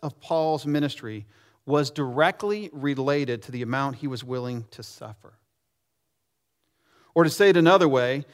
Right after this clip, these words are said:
there is a definite relationship between the suffering that Paul experienced and the spiritual vibrancy of the church. The more he suffered, the more they prospered. The more he died, the stronger they lived. The more he struggled, the more they were freed.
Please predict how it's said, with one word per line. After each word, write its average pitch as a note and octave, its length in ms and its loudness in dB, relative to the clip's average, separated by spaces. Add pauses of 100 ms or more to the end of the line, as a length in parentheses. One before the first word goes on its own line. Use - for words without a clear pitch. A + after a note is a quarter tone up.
(120)
there D#3+ 140 6
is D3+ 120 4
a D#3 60 6
definite E3 540 0
relationship D#3+ 760 0
between C3+ 320 -2
the B2 100 -4
suffering F#3+ 500 -4
that D#3+ 180 -2
Paul E3+ 300 0
experienced A#2+ 560 -8
and B2+ 140 -6
the A#2+ 80 -6
spiritual D3+ 520 -4
vibrancy A#2 840 -10
of G#2 280 -14
the G2+ 80 -20
church. - 580 -16 (760)
The C3 80 -6
more D3+ 260 4
he E3+ 180 -4
suffered, C3 600 -6
the B2+ 60 -10
more A#2 220 -2
they A#2+ 140 -4
prospered. A#2 560 -12 (420)
The - 60 -4
more C#3 240 4
he D3+ 220 -2
died, C3 500 0
the A#2 80 -10
stronger A#2+ 380 -6
they A#2 180 -6
lived. A2 460 -6 (560)
The C3 80 -8
more B2+ 160 0
he C3+ 160 -4
struggled, B2+ 800 -2
the B2+ 80 -6
more C3 260 0
they C3 120 -2
were B2 140 -6
freed. A2+ 500 -10